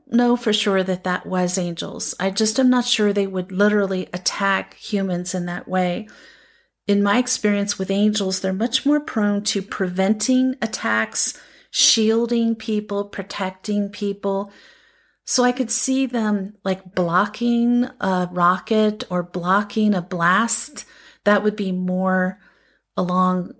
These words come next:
uh, something they would do if they were to interfere in an actual war.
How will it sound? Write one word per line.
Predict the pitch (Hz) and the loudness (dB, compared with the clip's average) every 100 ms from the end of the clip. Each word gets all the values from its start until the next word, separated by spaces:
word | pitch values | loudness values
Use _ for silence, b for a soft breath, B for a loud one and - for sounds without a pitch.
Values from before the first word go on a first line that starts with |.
| _ | _
uh, | 175 175 | -6 0
something | - 202 208 185 | 2 2 0 0
they | 190 190 | 0 0
would | 180 | 0
do | 180 185 | 2 4
if | 180 180 | 2 2
they | 180 | -2
were | 180 | -2
to | - - | -4 0
interfere | 185 185 180 - 185 185 180 185 - | 2 2 0 -2 0 2 2 -2 -2
in | 180 | -2
an | 175 | 0
actual | 175 180 - 180 175 | 0 0 0 0 -2
war. | 170 170 175 190 254 | -4 -2 2 2 0